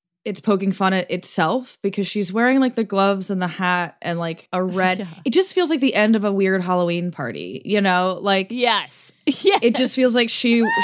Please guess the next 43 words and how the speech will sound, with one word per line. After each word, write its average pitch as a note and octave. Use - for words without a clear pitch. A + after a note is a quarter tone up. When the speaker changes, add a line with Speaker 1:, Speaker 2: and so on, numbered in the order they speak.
Speaker 1:
she A3+
went G#3+
to A3+
a G#3+
frat G#3
party F#3+
Speaker 2:
Yes. F3+
Speaker 1:
as F3+
sexy G#3
Super A#3+
Mario, G#3+
and F#3+
now F#3
this F#3+
guy's G3+
getting F3+
a F3
Speaker 2:
Uh-huh. E3
Speaker 1:
blowjob. D3
Like, E3
Speaker 2:
Uh-huh. G3
Speaker 1:
that E3
was -
Speaker 2:
Exactly. A#3
Speaker 1:
kind G#3
of F3+
the F#3
Speaker 2:
And E3+
then F3
Speaker 1:
vibe. A#3+
Speaker 2:
she A3
keeps A3+
the A3+
hat G#3
on. F3
Speaker 1:
Yeah. F3+
And C4+
I E4+
think G4+
that A4+
does A#3
kind A#3+
of, G3+